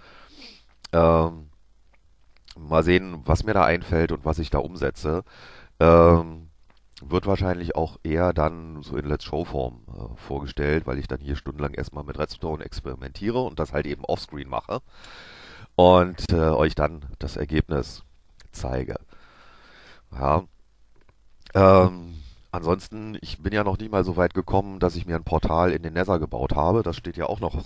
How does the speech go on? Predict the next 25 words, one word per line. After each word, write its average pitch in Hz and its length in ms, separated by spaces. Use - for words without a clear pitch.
ähm, 60 320
auf 73 160
der 76 100
Liste. 104 460
Und, 80 680
äh, 76 560
ja, 64 360
mal 82 120
schauen, 107 360
was 113 160
mir 110 100
da 104 100
noch 98 140
einfällt. 131 600
Ähm, 101 340
danke 98 240
auf 92 100
jeden 95 200
Fall 92 320
für - 140
die 78 100
Anregung. 90 580
Und 87 580
mal 80 200
sehen, 87 400